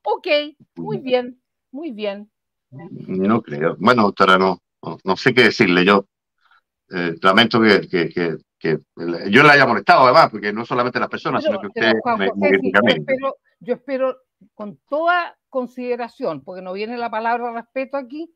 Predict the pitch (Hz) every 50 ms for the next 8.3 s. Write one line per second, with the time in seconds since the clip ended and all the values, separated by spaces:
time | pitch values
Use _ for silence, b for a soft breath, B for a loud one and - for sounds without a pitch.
0 | _ - - 180 - 202 220 233 - - 240 233 - 254 - - _ - 339 330
1 | 339 330 320 311 311 - - 254 220 226 - _ - 220 277 311 339 - - 349
2 | 330 320 320 233 - 277 262 254 - 208 185 262 240 - 294 285 320 330 330 330
3 | 330 339 349 _ - 349 339 403 453 392 294 208 175 180 175 - - 262 214 -
4 | 277 208 240 269 277 277 b b b b b b 165 151 - - 226 254 269 247
5 | 247 294 254 240 240 208 180 190 185 180 254 302 320 349 330 - - 349 330 330
6 | 349 370 349 330 - 339 311 - 302 269 - - 262 202 190 175 180 - - 226
7 | 277 247 247 240 240 247 277 302 311 311 339 - - 370 339 339 - 359 349 359
8 | 480 494 453 381 269